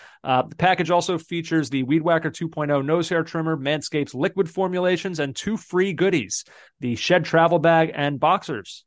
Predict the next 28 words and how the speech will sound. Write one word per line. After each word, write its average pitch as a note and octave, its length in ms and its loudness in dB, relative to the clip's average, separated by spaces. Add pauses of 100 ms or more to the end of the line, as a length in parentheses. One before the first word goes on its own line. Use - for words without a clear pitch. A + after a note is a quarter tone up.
Boxers C#3 320 0
two D#3+ 140 -2
point D#3+ 180 -6
oh, E3 100 -4
because A#2+ 340 -8
comfort E3 340 -4
is D#3+ 80 -2
king. D3+ 400 -2 (460)
Um, B2+ 400 0 (200)
and D3 160 0
for D#3+ 200 6
all F#3 400 6
the, D3 500 0 (640)
for D#3+ 140 2
everyone F#3 340 4
with C3 220 0
beards D3+ 560 -2
out A#2+ 220 -8
there, G2+ 180 -6
Manscaped D3 480 0
also D3+ 260 2
brings C#3 320 -2
you C#3 100 2
the B2+ 180 -2
Beard D3+ 420 0
Hedger E3 340 -2
Pro F3+ 320 0
Kit, C#3 280 -4